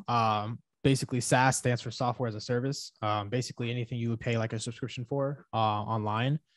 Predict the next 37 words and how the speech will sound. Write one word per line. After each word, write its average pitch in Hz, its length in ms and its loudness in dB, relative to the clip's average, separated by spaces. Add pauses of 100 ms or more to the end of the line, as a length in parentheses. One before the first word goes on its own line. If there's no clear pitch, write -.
(260)
But, 117 240 2
um, 107 520 2
micro 180 260 4
saas 127 360 2
are 117 60 -2
just, 113 260 -4
like, 107 160 -2
these 117 160 -4
very 110 260 -4
small 104 580 -4
versions 104 440 -6
of 98 120 -8
this. 98 400 -8
So 101 340 -6 (280)
they've 117 160 -2
kind 196 200 4
of 202 120 4
started 170 440 2
cropping 135 420 -2
up 135 160 -2
as 123 100 0
a 113 100 0
more 113 200 -2
trendy 113 320 -6
term 123 260 -8
recently, 156 360 -4
because 110 520 -6
you're 117 120 -6
starting 131 340 -2
to - 80 -10
see 123 200 -6
a 113 40 -4
lot 110 140 -4
of 107 100 -8
tools 151 540 -6 (400)
that 117 100 0
are 107 380 -4